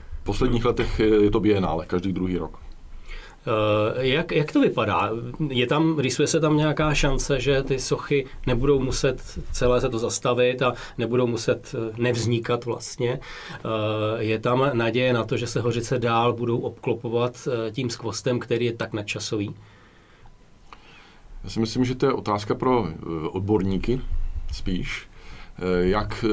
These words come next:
Speaker 1: eh, se sympózií, protože v určitý době to zkrátka tu hodnotu mělo, jezdili sem opravdu velice kvalitní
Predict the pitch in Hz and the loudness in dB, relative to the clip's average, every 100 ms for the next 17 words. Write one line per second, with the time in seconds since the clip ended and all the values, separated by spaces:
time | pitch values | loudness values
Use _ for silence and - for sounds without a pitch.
0 | 104 104 107 104 104 117 104 107 107 104 | 4 4 4 2 0 -2 2 4 4 6
1 | 107 113 107 - - - 101 107 110 104 | 4 4 4 6 6 4 0 0 2 4
2 | 107 104 - - 101 107 104 104 110 110 | 2 2 0 0 0 0 0 2 2 2
3 | 101 92 104 104 98 95 95 - 101 98 | 0 2 4 4 4 2 2 2 0 2
4 | 101 101 92 87 104 95 92 - 107 104 | 2 4 2 2 0 0 0 2 2 2